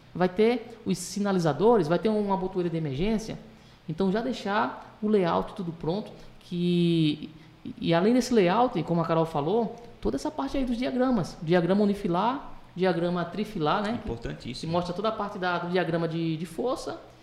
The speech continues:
Speaker 1: e de comando do, desse painel, né? Desse quadro do banco capacitor.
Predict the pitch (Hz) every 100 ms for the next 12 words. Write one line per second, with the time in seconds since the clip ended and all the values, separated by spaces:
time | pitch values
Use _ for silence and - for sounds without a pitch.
0 | - 180 175 196 165 170 240 302 - 175
1 | 156 151 147 139 139 - - - 151 160
2 | - 165 147 196 190 151 147 156 147 139
3 | 139 147 147 143 143 143 - 160 151 -
4 | 185